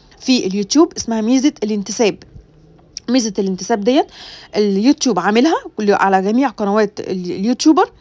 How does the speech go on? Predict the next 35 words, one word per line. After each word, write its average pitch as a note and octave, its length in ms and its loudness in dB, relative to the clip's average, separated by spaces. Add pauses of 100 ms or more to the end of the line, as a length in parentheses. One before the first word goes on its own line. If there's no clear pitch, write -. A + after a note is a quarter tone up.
(360)
عشان B3 260 -2
خاطر C#4+ 400 0 (440)
انتوا D4 340 4
تستفيدوا. A3 560 -4 (280)
اللي A3 140 2
هم C#4 260 6
مين C#4+ 160 8
اللي A3+ 220 4
انتوا A#3 220 -4
تستفيدوا؟ G#3 460 -4
الناس C4 280 -4
اللي A#3 100 -2
عايزه C4 240 -2
مميزات G#3+ 680 0 (500)
اكسترا F3+ 460 -4 (180)
او G3+ 60 2
مميزات G#3 480 2
حصريه A#3+ 460 0
ليهم B3 260 0
بس، - 340 -2 (440)
يعني G3+ 260 0
يكونوا C#4 220 2
مميزين G#3+ 640 2 (260)
ويكون B3 440 4
ليهم D#4 460 4
الرأي B3 240 0
الأول C4 300 0
والأخير A#3+ 440 -4
في - 120 -14
حاجات A#3+ 220 -8
كتير A#3 240 -8
جدًا A3+ 260 -2
بنعملها A3 400 -2
في - 80 -8
الريفيوهات. G3+ 480 -2